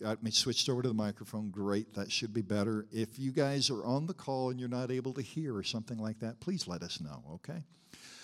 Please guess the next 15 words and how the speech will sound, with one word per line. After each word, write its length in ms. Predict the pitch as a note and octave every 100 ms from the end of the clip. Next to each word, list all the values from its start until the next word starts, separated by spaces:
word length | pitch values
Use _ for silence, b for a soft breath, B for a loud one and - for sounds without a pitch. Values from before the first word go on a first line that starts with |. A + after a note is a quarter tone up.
| B
All 100 | E3
right, 200 | G#3 C#3
Mark 240 | A2+ G#3 A#3+
chapter 500 | - G#3 F#3+ - E3
nine. 560 | D3+ D3+ D3+ A#2 A2 C#3
I'm 140 | D#3+
gonna 180 | F#3+ F3+
begin 280 | D3+ C#3 C#3+
at 60 | A#2
verse 360 | D3 C#3 -
two. 520 | - - E3 A2 C2 - - -
Today 420 | - C#3+ E3+ F#3 -
is 540 | E3 D#3+ E3 D#3 - b b b b b b b
Transfiguration 1160 | - - F#3 F3+ - - F3+ E3 E3 E3 - C#3+
Sunday. 500 | - E3 D#3 G#2 D2+